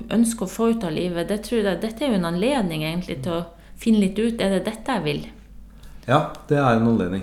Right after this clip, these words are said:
Speaker 1: Ja.
Speaker 2: Så den, den bør man bruke. Jeg håper at det var, eh, noen svar til deg.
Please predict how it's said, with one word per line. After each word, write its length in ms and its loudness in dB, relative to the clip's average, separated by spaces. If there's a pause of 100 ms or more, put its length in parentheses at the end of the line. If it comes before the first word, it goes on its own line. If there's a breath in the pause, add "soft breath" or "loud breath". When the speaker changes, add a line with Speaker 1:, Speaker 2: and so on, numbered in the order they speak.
(100)
Speaker 1:
Ja. 200 4 (220)
Speaker 2:
Så 180 -6
den, 480 0
den 180 2
bør 140 0
man 140 2
bruke. 260 2
Jeg 100 2
håper 240 2
at 80 -2
det 220 2
var, 340 0
eh, 500 0 (300 loud breath)
noen 240 6
svar 260 4
til 140 4
deg. 140 4